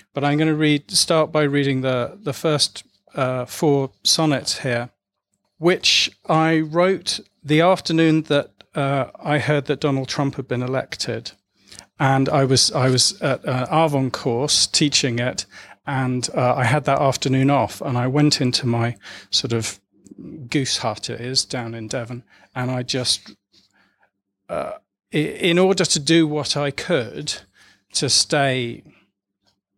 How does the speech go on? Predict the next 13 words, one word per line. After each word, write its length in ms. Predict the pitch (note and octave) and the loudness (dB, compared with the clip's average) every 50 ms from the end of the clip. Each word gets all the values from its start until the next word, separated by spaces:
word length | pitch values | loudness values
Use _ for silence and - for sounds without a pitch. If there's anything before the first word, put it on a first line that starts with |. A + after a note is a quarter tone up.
| _ - | _ -6
uh, 760 | C2 B1 A1+ A#1+ B1 - - C3+ D2+ - - C#3 - - C#3+ D#3+ | -4 -4 -2 -4 -6 -8 -8 -8 -6 -6 -6 -6 -6 -8 -4 0
on 160 | E3+ C#3 B2+ | 2 4 4
the 80 | A#2+ | 4
planet 480 | - - D#3+ C#3+ B2+ A#2 A2+ B2 - - - - - - - _ - | 2 2 2 2 2 2 2 0 -4 -8 -14 -20 -20 -20 -20 _ -4
and, 320 | - B2+ B2+ B2 B2 - | 0 2 2 2 2 0
and 340 | - C3 B2+ C3 B2 B2 A#2+ - - - - - - - - - - - - - - - - - - - - - _ | 0 2 2 4 4 2 2 -2 -6 -8 -10 -10 -10 -12 -14 -14 -16 -18 -18 -18 -16 -16 -16 -18 -20 -20 -20 -6 _
not 400 | D3+ D3 D3 D#3 C3 - - - | 2 2 4 2 0 -2 -6 -4
just 420 | - - C#3 B2 - - - - | 0 0 2 2 2 0 -2 -2
fall 400 | - - - D3+ C3+ B2+ B2+ C3 | -6 -4 0 0 2 2 4 4
off 400 | C3+ C3 B2 A2 - - - - - | 4 4 4 2 0 -4 -6 -4 -2
in 160 | C3 A#2 A2+ | -2 -2 -4
despair, 640 | A2+ - B2 - - - D3 C#3 C3 A#2+ A2 A2+ A#2+ C3+ - - | -4 -2 -2 -2 -2 0 2 2 2 2 0 -2 -4 -4 -2 0
uh, 280 | D3 C#3+ C#3 C#3 C#3+ | 2 2 2 2 0